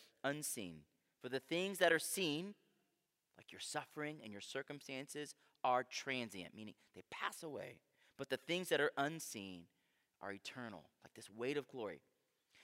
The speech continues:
Now, in the moment of pain, nothing seems temporary. I get that. But let these words inform your mind and give you perspective that can hopefully alleviate some of the pain while you're going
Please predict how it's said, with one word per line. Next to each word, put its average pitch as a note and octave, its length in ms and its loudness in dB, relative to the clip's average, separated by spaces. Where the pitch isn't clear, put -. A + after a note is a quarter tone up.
Now, D3 80 12
in G3 160 8
the B3 60 10
moment A#3+ 360 10
of A3+ 140 4
pain, A2+ 460 4
nothing G#3 460 6
seems E3 320 0
temporary. F#2+ 680 -2
I C#3 120 4
get C#3 360 0
that. - 220 -14
But E3 160 6
let G#3+ 260 12
these A#3+ 220 0
words G3+ 560 8
inform F#3 520 2
your A#3 120 6
mind E3+ 400 10
and C3+ 160 -2
give F#3+ 180 -2
you A#3+ 100 0
perspective E3+ 840 4
that F3 140 4
can F#3 100 4
hopefully G#3 480 6
alleviate G3 680 6
some A#3 260 6
of B3 60 6
the G#3+ 80 2
pain E3 380 2
while E3+ 280 10
you're E3 140 2
going D3+ 360 2